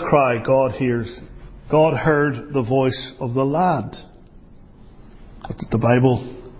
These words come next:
tells us. God heard the voice of the lad. The Lord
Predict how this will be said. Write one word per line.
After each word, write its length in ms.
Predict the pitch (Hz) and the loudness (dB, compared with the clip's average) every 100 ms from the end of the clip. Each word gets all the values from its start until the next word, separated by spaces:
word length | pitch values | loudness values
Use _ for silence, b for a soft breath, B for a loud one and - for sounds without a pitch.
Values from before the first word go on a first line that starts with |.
| - - - | -20 -18 0
tells 360 | 170 196 131 | 2 4 2
us. 320 | 95 - - - - - - - - - - - - - - - - - - - - - | -4 -6 -14 -18 -20 -20 -20 -20 -20 -20 -20 -20 -18 -18 -18 -18 -18 -18 -18 -18 -18 4
God 320 | 180 226 247 | 6 6 4
heard 500 | 214 - 214 143 156 143 - - - - - | 2 4 4 4 0 -2 -8 -16 -20 -20 -6
the 120 | - | -2
voice 560 | 143 147 120 117 - - - - - - - - - - - - | 2 4 2 0 -6 -12 -18 -20 -20 -20 -20 -20 -20 -20 -20 -6
of 140 | 120 | -2
the 100 | 117 | 0
lad. 460 | 117 131 107 82 - - - - - - - - - - - - - - - - - - - - - - - - - - - - - - - - - - - - - - - - - - | 2 2 2 -4 -14 -20 -20 -20 -20 -20 -20 -20 -20 -20 -18 -18 -18 -18 -16 -16 -14 -16 -16 -16 -16 -14 -14 -12 -12 -12 -12 -12 -12 -12 -12 -12 -12 -12 -10 -10 -10 -10 -10 -10 -10 0
The 60 | 135 | 4
Lord 340 | 143 170 175 | 6 6 4